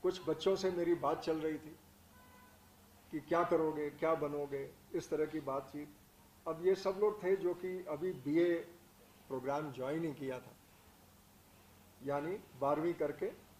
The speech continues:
अगली, अ, शिक्षा ले रहे थे। सब जगह कन्फ्यूजन। और कन्फ्यूजन क्यों है?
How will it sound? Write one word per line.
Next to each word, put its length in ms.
अगली, 340
अ, 320
शिक्षा 300
ले 180
रहे 160
थे। 340
सब 160
जगह 220
कन्फ्यूजन। 460
और 100
कन्फ्यूजन 560
क्यों 200
है? 140